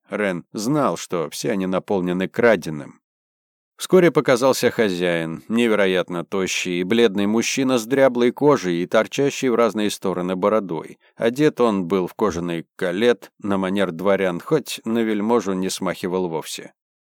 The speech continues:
Калет. Мужская короткая приталенная куртка без рукавов. Жилет. И дело не в том, что он был грязен, как крот, и волосат, как медведь.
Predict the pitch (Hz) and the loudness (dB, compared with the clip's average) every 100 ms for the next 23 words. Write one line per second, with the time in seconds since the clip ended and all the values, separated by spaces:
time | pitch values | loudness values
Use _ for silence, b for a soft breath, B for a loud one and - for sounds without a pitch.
0 | _ - 143 110 80 _ - 113 117 - | _ -4 0 0 -2 _ -12 -4 -4 -2
1 | 107 98 - 101 117 - 104 - 98 113 | -2 -2 0 0 0 -2 -4 -4 -4 -2
2 | 98 90 87 - 135 127 - 113 90 110 | -2 -2 -6 -4 -8 -6 -4 -6 -2 -4
3 | 95 101 - 104 85 80 80 - - 113 | -2 -6 -2 -2 -2 -8 -12 -16 -10 -6
4 | 131 104 73 _ _ _ _ _ _ _ | -4 -4 -6 _ _ _ _ _ _ _
5 | - 165 208 185 170 156 - 156 - - | -2 4 6 6 6 4 4 4 4 4
6 | 120 113 87 101 98 87 107 117 92 92 | 4 4 2 2 2 4 4 4 2 -4
7 | - 98 - - 113 131 143 - 104 104 | -2 -4 -4 -4 0 2 0 -2 -4 -2
8 | 127 127 - 143 131 - 113 120 117 123 | 0 0 0 -4 -4 0 0 2 0 2
9 | 127 98 | 0 0